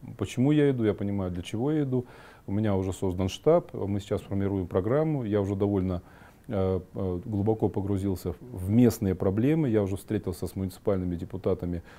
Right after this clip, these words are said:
Ломоносовского, Академического, Гагаринского и проспекта Вернадского. Вот. И я буду вести кампанию, но если нас всех зарегистрируют, ну что ж, придётся бороться и с Ильёй Яшиным тоже.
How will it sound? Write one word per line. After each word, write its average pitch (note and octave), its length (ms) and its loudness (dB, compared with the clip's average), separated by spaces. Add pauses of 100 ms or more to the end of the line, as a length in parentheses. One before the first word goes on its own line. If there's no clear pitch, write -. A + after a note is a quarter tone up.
(140)
Ломоносовского, F#2 880 0
Академического, F#2+ 800 -2
Гагаринского F#2 840 -2 (120)
и F#2 180 -6
проспекта F#2+ 500 -6
Вернадского. B2 580 -2 (400)
Вот. F#2 280 -4
И G2+ 80 -4
я B2+ 100 4
буду D3 180 4
вести C3+ 220 0
кампанию, C3+ 460 2
но A2 100 4
если A#2 400 2 (220)
нас A2+ 180 0
всех A#2 180 0
зарегистрируют, G#2+ 680 0
ну A#2+ 80 -6
что - 180 -4
ж, - 100 -8 (160)
придётся A2+ 380 -2
бороться G#2 400 0
и G2 200 -4
с - 120 -8
Ильёй G2+ 260 0
Яшиным G2 340 -4
тоже. F2 280 -12